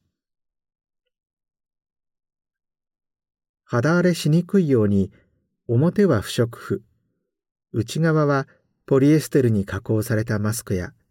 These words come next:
両面テープ式で擦れやすい場所にガーゼを貼り付けることができる製品も市販されているようです。また、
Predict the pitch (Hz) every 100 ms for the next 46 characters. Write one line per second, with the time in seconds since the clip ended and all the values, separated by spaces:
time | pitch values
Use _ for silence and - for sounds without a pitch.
0 | _ _ _ _ _ _ _ _ _ _
1 | _ - 107 123 151 156 147 - 135 127
2 | 127 - 120 110 110 - _ _ _ _
3 | _ - 120 160 170 165 - 180 143 131
4 | 131 113 113 - _ 120 151 170 156 113
5 | 92 101 123 - - 165 156 156 131 117
6 | 113 117 117 101 104 101 - 107 107 107
7 | - _ _ - - 104 113 107 101 98
8 | 98 98 90 90 85 - - - _ _
9 | _ _ _ _ _ _ _ _ _ _
10 | _ _ _ _ _ _ _ _ _ _
11 | _ _ _ _ _ _ _ _ _ _
12 | _ _ _ _ _ _ _ 190 117 117
13 | 107